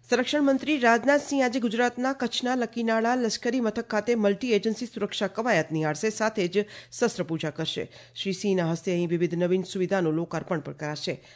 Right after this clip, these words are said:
આ સાથે શ્રી સિંહે વિજયાદશમીની પૂર્વ સંધ્યાએ ભુજમાં સશસ્ત્ર દળોના જવાનો સાથે પરંપરાગત બડાખાનામાં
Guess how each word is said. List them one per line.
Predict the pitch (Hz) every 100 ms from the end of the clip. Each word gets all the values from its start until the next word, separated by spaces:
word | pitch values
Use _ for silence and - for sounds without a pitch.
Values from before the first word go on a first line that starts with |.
| -
આ | 165
સાથે | 185 170 175
શ્રી | - 170
સિંહે | 156 - 185 170
વિજયાદશમીની | 180 160 170 170 - 180 175
પૂર્વ | 170 156
સંધ્યાએ | 160 175 175 190 214
ભુજમાં | 185 208 214 226 247 - - - -
સશસ્ત્ર | - 226 214 277 330
દળોના | 254 226 233 247
જવાનો | 196 190 226
સાથે | 220 208 208
પરંપરાગત | 220 208 190 190 196 196 185
બડાખાનામાં | 175 170 - 185 165 165